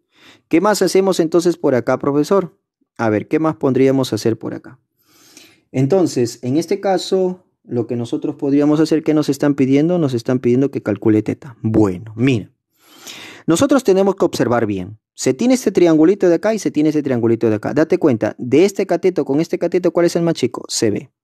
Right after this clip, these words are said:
Ahora, del otro triángulo, de este cateto con este cateto, ¿quién es el más chico? Es este, ¿sí o no? Ah, ya. Entonces acá le vamos a poner dos rayitas y le voy a poner acá dos rayitas, ¿sí o no?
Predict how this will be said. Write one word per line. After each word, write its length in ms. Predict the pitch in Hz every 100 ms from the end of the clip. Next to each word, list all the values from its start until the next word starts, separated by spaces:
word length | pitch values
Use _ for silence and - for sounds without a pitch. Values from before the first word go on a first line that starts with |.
| _ _ _ _ _ _
Ahora, 240 | 135 139
del 100 | 117
otro 220 | 139 160 165
triángulo, 640 | 165 165 120 107 107 - -
de 160 | 123
este 180 | 156 180
cateto 300 | 165 175 160
con 100 | 147
este 160 | 156 170
cateto, 340 | 165 170 175
¿quién 160 | 165 160
es 120 | 151
el 60 |
más 120 | 156 147
chico? 220 | - -
Es 120 | -
este, 220 | - -
¿sí 120 | 117 -
o 20 |
no? 80 | -
Ah, 120 | -
ya. 120 | 104 -
Entonces 420 | 117 120 127 120
acá 180 | 123 131
le 80 |
vamos 220 | 117 117 117
a 60 |
poner 240 | 120 117 123
dos 240 | 110 110
rayitas 600 | 123 131 139 131 160 - _ _ - _ -
y 80 |
le 80 | 113
voy 180 | 107 110
a 60 | 113
poner 260 | 107 107
acá 300 | 107 143 165 - -
dos 300 | 113 113 107
rayitas, 520 | 104 101 127 117 107
¿sí 140 | 110
o 80 | -
no? 200 | - 147